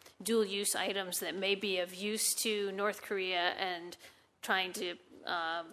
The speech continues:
make sure that we close down those avenues. But we've also sort of just started to work on this, and we have a lot of, um, conversations and capacity building to do with other countries. Some countries have more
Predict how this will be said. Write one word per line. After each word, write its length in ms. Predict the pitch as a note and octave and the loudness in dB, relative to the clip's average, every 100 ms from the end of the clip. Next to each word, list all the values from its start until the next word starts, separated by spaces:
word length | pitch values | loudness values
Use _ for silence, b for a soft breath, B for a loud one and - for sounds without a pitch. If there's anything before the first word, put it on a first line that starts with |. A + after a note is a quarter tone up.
| - | -10
make 200 | G#3+ G#3 | 0 2
sure 320 | - - A#3 G#3+ | 2 4 8 8
that 140 | F#3+ | 6
we 100 | F#3+ | -2
close 400 | - A3 G#3 G3 | -2 0 2 2
down 320 | F#3+ F#3 F3+ | 0 2 0
those 240 | F3+ F3 F3 | -4 -4 0
avenues. 500 | F3+ F3+ E3+ D#3+ - | 0 -2 -6 -8 -2
But 200 | F3+ - | -2 -2
we've 260 | G3 F#3 - | -4 -6 -2
also 540 | G3 G3 - F#3+ F3+ - | 2 2 2 0 -4 -6
sort 260 | - G3 | -6 -4
of 140 | F3 - | -6 -2
just 440 | G#3+ - - - | 0 2 -2 -4
started 440 | - A3 G#3 G3+ | -2 2 4 2
to 100 | - | -2
work 340 | F#3 G3+ A3 - | -2 2 2 2
on 240 | G3 F#3 | 2 2
this, 320 | F#3 F#3+ - | 0 0 0
and 80 | F3+ | 0
we 100 | F#3 | -4
have 180 | F#3+ F#3+ | 0 0
a 60 | F#3+ | 4
lot 260 | F#3+ F#3 | 4 4
of, 220 | F3+ F3+ - B B B | 2 -6 -16 B B B
um, 360 | - F#3+ F3+ F3 - | 4 6 4 2 0
conversations 720 | - G#3 G#3 G#3+ G3 G3+ F#3 | 6 6 6 2 2 0 -2
and 100 | F3 | -6
capacity 540 | - - F#3+ F#3 G3 | -6 2 2 2 -4
building 340 | F#3 F3+ F#3 F3+ | -2 -2 -2 -6
to 120 | G#3 | -6
do 180 | F#3+ F#3+ | -4 -2
with 160 | F3+ | -2
other 200 | F#3+ F#3 | -2 -2
countries. 640 | F3 - G3 - F3+ F3+ - | -4 -4 -6 -4 -2 2 6
Some 180 | A#3 A3 | 6 4
countries 460 | A#3 G#3+ G3+ F#3+ | 4 0 0 -4
have 220 | G3+ F#3 F3+ | -2 -2 -2
more 520 | F3+ F#3+ G3 G3+ G3 | -2 2 4 4 2